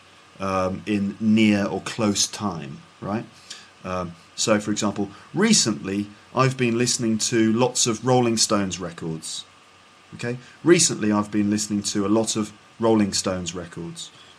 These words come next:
Okay, the next one is, um, unfortunately. Unfortunately. And we use that one to say, um, to talk about something bad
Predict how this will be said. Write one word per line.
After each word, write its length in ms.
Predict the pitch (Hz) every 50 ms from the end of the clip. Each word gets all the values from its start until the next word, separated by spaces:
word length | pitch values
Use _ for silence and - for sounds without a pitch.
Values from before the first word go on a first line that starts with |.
| - - - - - - _ - - - 98
Okay, 240 | 104 - 98 87 85 - - - -
the 60 | 127
next 260 | 147 170 170 - - -
one 140 | 117 110
is, 220 | 107 104 104 - -
um, 460 | 104 101 101 101 98 101 98 95 92 92 - - -
unfortunately. 1040 | 123 120 117 117 - - 156 147 151 - - 117 92 85 82 82 82 80 78 - - - - _ _ - - - - _ _ _
Unfortunately. 800 | - 110 110 107 104 - 131 117 101 - - 87 80 80 85 85 - - - - - - -
And 100 | 107 107
we 80 | 110
use 220 | 117 127 139 139 135
that 160 | 131 120 -
one 140 | 113 110 104
to 220 | - - 104 101 101 - - - - - -
say, 380 | - - 131 120 113 113 110 - - - - - -
um, 560 | 104 104 101 98 98 98 98 95 98 101 101 - -
to 100 | - 104
talk 280 | - - 151 143 -
about 280 | 117 104 101 98 - -
something 420 | - 123 104 107 104 101 95 90 -
bad 340 | 104 98 104 110 110 107